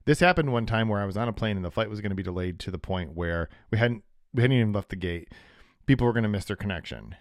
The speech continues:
And I was sitting next to a guy who, I don't know who he was, but he had some magic number. He was a Delta three sixty, which is, like, their unpublished top tier of, like, elite travelers.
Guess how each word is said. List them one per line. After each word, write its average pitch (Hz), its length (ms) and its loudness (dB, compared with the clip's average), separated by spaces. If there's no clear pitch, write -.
And 113 160 -8
I 139 140 2
was 147 120 2
sitting 151 280 0
next 120 240 -2
to 110 120 -2
a 95 60 -6
guy 85 360 -4
who, 110 280 -2
I 101 80 0
don't 139 160 0
know 139 100 2
who 120 140 4
he 110 140 -2
was, 90 440 -2
but 104 440 2
he 120 160 2
had 113 260 0
some 110 200 2
magic 101 360 -2
number. 95 500 -2
He 113 160 -4
was 95 120 -2
a 92 80 -4
Delta 95 300 -4
three 101 200 -6
sixty, - 340 -8
which 90 180 -6
is, 87 120 -8
like, 85 180 -6
their 87 200 -4
unpublished 104 640 -2
top - 320 -6
tier 85 380 -6
of, 80 380 -12
like, 76 240 -14
elite 87 340 -10
travelers. 71 520 -10